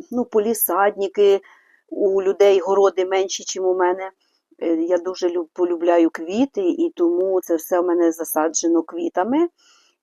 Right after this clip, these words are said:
І це все потребує догляду, то я вважаю, що моє в'язання в цьому році було досить непоганим.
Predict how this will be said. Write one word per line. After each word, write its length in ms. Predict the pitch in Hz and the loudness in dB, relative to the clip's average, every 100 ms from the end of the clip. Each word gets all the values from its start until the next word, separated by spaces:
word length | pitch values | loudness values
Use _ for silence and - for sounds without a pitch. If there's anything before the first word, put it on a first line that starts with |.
| _ | _
І 260 | 208 208 196 | -6 -2 -4
це 240 | - 226 | -2 -2
все 220 | 214 240 | 0 -2
потребує 600 | 220 196 - 185 180 180 | -2 -2 -4 -4 0 0
догляду, 760 | 175 202 285 311 208 185 160 - _ | 2 4 4 2 -4 -4 -6 -6 _
то 300 | 190 185 - | -2 0 -2
я 240 | 202 220 349 | -4 0 2
вважаю, 480 | 311 226 160 156 156 | 2 -2 -2 -4 -4
що 320 | - 170 165 | -6 -4 -4
моє 320 | 170 180 254 | -4 0 0
в'язання 460 | 277 175 165 156 156 | 0 -2 -4 -8 -10
в 40 | - | -6
цьому 280 | 165 165 160 | -4 -2 -2
році 360 | 214 247 - - | -4 -4 -16 -6
було 340 | 175 165 165 _ | -2 -2 -4 _
досить 460 | - - 311 - - | -10 -2 0 0 -4
непоганим. 760 | 330 330 151 - 156 151 156 | -6 -4 -8 -8 -6 -4 -6